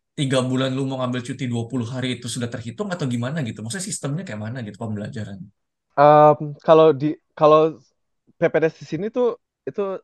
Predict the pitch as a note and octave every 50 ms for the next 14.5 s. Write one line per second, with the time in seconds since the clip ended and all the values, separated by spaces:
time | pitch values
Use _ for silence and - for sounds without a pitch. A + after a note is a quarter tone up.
0 | _ - C#3+ D3 D#3 E3+ F3+ E3+ D#3+ D3+ C#3+ C#3+ - _ _ - D3 C3+ B2+ B2
1 | _ _ _ - A#2+ A#2 A#2 _ - B2+ - - A2+ - - G#2+ G#2 G#2 A2 B2+
2 | D#3 G3 A#3+ D4 A3+ E3+ D3 C3+ _ - D3+ C3 A#2 B2 C3 C#3+ D#3 D#3+ D3 -
3 | G#2 G2 G2 F#2 G2+ A2 - - B2+ C#3 D3+ D#3 - - D#3 C3+ - C#3 B2 B2+
4 | B2 B2 C#3 D#3+ E3 _ - B2+ B2 - A#2 B2+ B2+ C3 - B2+ A2 G#2+ A2 A2+
5 | B2 D3 - - - A#2+ A#2+ A#2 A#2 C#3 B2+ C3 D#3+ F3+ - - - E3+ G#3 G#3+
6 | G3 F3+ D#3+ C#3 C#3 C#3 C#3 C3+ C3+ A#2+ A#2+ C3+ C3 A#2+ C3+ D3+ E3 - G3 F#3+
7 | C3+ _ _ _ _ - C3+ C3+ C#3 C3+ C3+ B2 B2+ B2+ B2 A#2+ A#2 A#2 C3 B2+
8 | B2+ B2+ B2 F3 G#3+ - - _ _ _ _ _ _ _ _ - C#3+ E3+ F#3+ F3+
9 | D3+ D3+ C3+ C3+ D3 E3 E3+ - _ _ _ _ - B2+ A#2+ - C3+ C#3 B2+ A#2
10 | C#3 C3+ - C#3+ D#3 D3+ - C3+ C3+ A#2 _ - C3 B2+ B2+ B2+ B2 - A2 A2+
11 | A#2 A#2 A2+ A#2 A#2 B2 A#2 - A#2+ G#2 A2 C3 D3 - - E3+ F#3 F3+ E3 C3
12 | C3+ D3+ D#3+ - _ _ _ _ _ _ _ _ _ - C#3+ C3 D3+ D#3 C#3+ D3+
13 | D#3 D#3+ D#3+ D#3 D3+ D#3 D3 D3 C#3+ - - D3+ D3 D3 D3 D3 C3 - - D3+
14 | D#3 D3 - D#3+ - - E3+ E3 C3